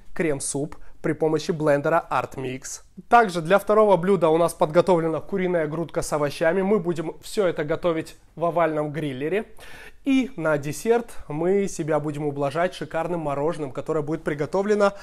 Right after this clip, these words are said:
на соковыжималке More Juice Press Frozen от Scepter. Ну что, поехали? Итак, уже не терпится начать. Начнём мы с первого блюда. Это крем-суп. В этом нам поможет наш блендер Art Mix,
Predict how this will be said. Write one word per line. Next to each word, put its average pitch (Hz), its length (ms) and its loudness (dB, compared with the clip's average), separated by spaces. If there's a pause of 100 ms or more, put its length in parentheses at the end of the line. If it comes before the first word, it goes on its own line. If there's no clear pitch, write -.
(260)
на - 240 2
соковыжималке 196 840 0
More 160 340 2
Juice 151 280 -8
Press 151 440 0 (320)
Frozen 143 540 0
от 135 160 -6
Scepter. 127 440 -6 (200)
Ну - 100 8
что, 139 440 0 (100)
поехали? 127 520 -4 (260)
Итак, 170 320 6
уже 170 160 4
не 185 100 4
терпится 175 420 0
начать. 175 540 0
Начнём 160 320 -2
мы 156 80 -4
с - 60 -8
первого 156 320 0
блюда. 147 500 -2
Это 147 220 -6
крем-суп. 156 560 -4 (140)
В 165 100 0
этом 196 220 4
нам 170 160 4
поможет 175 480 4
наш 147 200 4
блендер 170 540 4
Art 170 220 4
Mix, 165 420 2